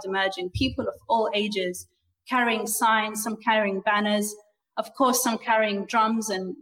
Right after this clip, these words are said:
making music, all of them with their blue surgical masks pulled over their faces, perfect sign of the time.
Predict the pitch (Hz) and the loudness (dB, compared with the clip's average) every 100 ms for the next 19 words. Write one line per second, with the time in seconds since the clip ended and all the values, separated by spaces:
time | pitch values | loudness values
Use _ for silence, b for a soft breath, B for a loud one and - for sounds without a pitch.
0 | - 220 220 208 208 226 220 220 214 214 | -4 -4 -2 -2 0 0 2 0 0 -2
1 | - - _ _ _ _ _ - 240 254 | -12 -20 _ _ _ _ _ 0 2 2
2 | - 233 226 208 202 196 226 233 220 233 | 0 -2 -2 -2 -2 -2 -2 -2 0 2
3 | 220 226 - 208 214 214 - 214 208 208 | 0 -2 -6 -2 0 0 -2 -2 0 0
4 | 202 196 196 208 196 - 196 202 - - | 0 -2 -2 -2 -2 -2 -4 -4 -6 -14
5 | _ _ - 233 233 226 - 202 196 - | _ _ 0 2 2 -2 0 2 0 -6
6 | 180 208 202 202 | -4 0 0 0